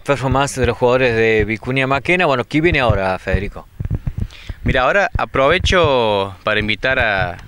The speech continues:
Speaker 2: toda la gente que está escuchando y está viendo el, el canal. Eh, tenemos programado para el, el martes dos de abril, que es feriado,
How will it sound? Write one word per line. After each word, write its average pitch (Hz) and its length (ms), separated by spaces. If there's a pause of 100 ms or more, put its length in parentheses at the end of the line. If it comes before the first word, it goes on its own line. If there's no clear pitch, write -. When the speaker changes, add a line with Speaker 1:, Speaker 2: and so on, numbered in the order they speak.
(300)
Speaker 2:
toda 120 120
la 107 60
gente 120 120
que - 20
está 107 100
escuchando 117 440
y - 20
está 117 100
viendo 113 220
el, 90 280
el 87 300
canal. 98 400 (600)
Eh, 104 360
tenemos 139 300
programado 117 540
para 107 240
el, 92 640 (320)
el 101 320
martes 120 480
dos 123 200
de 104 120
abril, 113 420 (480)
que 104 80
es 98 80
feriado, 123 580